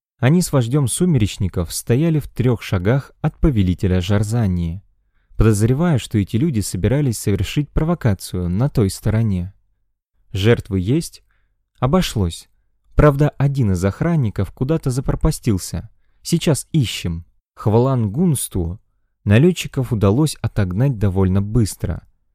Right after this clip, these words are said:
Жаль, не получилось никого схватить. В лес ускакали. Похоже, нападавшие не ожидали встретить тут отпор». «Откуда они взялись?»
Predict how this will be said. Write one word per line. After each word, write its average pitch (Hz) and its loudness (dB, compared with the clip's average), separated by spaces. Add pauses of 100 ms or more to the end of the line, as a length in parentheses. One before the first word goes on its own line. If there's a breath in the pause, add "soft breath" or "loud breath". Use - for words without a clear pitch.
(140)
Жаль, 160 4
не 127 4
получилось 104 0
никого 98 0
схватить. - -4 (160)
В 113 4
лес 175 2
ускакали. 90 -4 (580 loud breath)
Похоже, 143 2
нападавшие 123 0
не 95 2
ожидали 107 -2
встретить 101 -2
тут 98 -8
отпор». 92 -4 (640)
«Откуда 156 0
они 160 2
взялись?» 131 -2